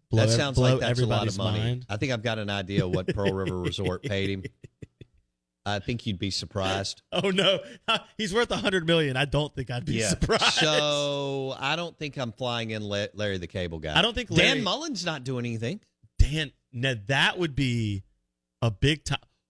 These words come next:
Speaker 1: What if we did, like, a House Divided and we get Freeze?
Speaker 2: And Hugh Freeze
Speaker 1: That's,
Speaker 2: comes down here all
Speaker 1: that's
Speaker 2: the
Speaker 1: what I,
Speaker 2: time
Speaker 1: I, we do
Speaker 2: to
Speaker 1: a
Speaker 2: DeSoto
Speaker 1: House,
Speaker 2: County.
Speaker 1: House Divided. We do a Out of Bounds Radio, and you have Freeze on one end and Mullen on the other.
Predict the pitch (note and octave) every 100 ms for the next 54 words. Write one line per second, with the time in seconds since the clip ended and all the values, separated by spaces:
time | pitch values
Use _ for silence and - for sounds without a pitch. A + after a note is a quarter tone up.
0 | _ B2+ G3+ A#3+ C4 A3 A#3 G#3+ D3 C3+
1 | D#3 - B2 C3 D3+ C3+ A#2+ A#2 A#2+ -
2 | A#2 C3+ E3 E3+ C4+ - F3+ C4+ B3 -
3 | C#4 C3 C#3+ F3+ A3 D#3+ C#3+ - - B3
4 | A3+ A3+ E3 E3+ B2 A#3 F#3 _ _ _
5 | _ - G3+ F#3+ G#3+ D3+ C#3+ E3+ E3 D3+
6 | D#3+ D3+ G3 D3+ D#3 C#3 E3 - D3 A#2+
7 | A#2 A#2 G#2+ C3+ D#3+ F#3+ D3 - _ _
8 | C3+ F3+ G3 F3+ F3 E3 B2+ C#3+ D3 A#2
9 | G#2+ G#2+ - A#2 A#2 A#2 B2+ A2 _ C3
10 | C#3 E3 D3 C#3+ B2 B2 A#2 A2+ G#2+ G#2+
11 | G#2+ A2+ A2+ A2 G#2 G2 G2 F2+ E2+